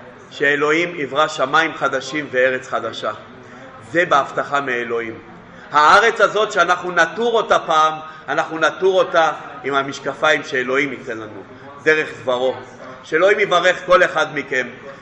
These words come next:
אה, ושהשבת הזאת תהיה באמת התחלה, אולי של דף חדש, בחיים של רבים מאיתנו כאן. שאנחנו לא נטור את העולם, לא נטור את בבל בעזרת העיניים והלב שלנו, אלא אנחנו נטור את העולם הזה בעזרת דבר אלוהים,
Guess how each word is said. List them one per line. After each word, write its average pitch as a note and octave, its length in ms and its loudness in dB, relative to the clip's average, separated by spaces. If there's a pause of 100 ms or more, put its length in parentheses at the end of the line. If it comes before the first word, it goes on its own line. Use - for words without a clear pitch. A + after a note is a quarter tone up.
(200)
אה, C3 340 2
ושהשבת D3+ 640 2
הזאת F#3+ 340 2
תהיה F3+ 200 2
באמת F3+ 400 4
התחלה, G3 600 4 (180)
אולי C4+ 260 6
של B3 160 4
דף A#3 280 6
חדש, F#3 460 4 (320)
בחיים G3 420 2
של G#3 140 0
רבים F#3 380 2
מאיתנו D3 500 -2
כאן. B2 140 -2 (600)
שאנחנו G#3 540 4
לא C4+ 260 8
נטור D4+ 560 2 (100)
את A#3+ 100 4
העולם, A3+ 600 6
לא A#3 120 2
נטור D4 460 0
את F#3+ 160 -2
בבל A3 500 6 (340)
בעזרת G#3 480 6
העיניים G#3+ 580 2
והלב F3+ 360 0
שלנו, E3+ 580 -2 (340)
אלא A#3+ 260 8
אנחנו B3 280 0
נטור C#4+ 440 0
את D4 120 -2
העולם C4+ 400 2
הזה B3+ 340 2
בעזרת A3 480 0
דבר A#3 200 2
אלוהים, G#3+ 440 0